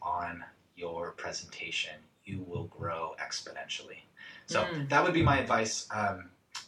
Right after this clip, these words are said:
Speaker 1: uh, treat it like, you know, a presentation. Um, put the, the work in on the front end, and then record yourself presenting before you jump in another virtual presentation.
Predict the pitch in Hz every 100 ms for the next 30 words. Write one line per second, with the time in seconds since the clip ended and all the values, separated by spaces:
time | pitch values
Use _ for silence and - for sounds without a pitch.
0 | _ - - - - 143 156 156 123 120
1 | - - 113 98 92 - - - _ _
2 | _ - - - 110 101 - 110 110 110
3 | 104 - 117 - - - 90 87 - -
4 | 127 123 - 104 104 - 110 110 117 117
5 | 123 110 104 - - 98 - 110 - -
6 | 110 113 107 110 110 110 - - 113 107
7 | 107 - 95 90 - - - - 87 -
8 | 85 85 - - 98 90 85 82 - -
9 | - - - - - 82 80 - 78 -
10 | _ _ _ _ _ 82 - 78 - -
11 | - - -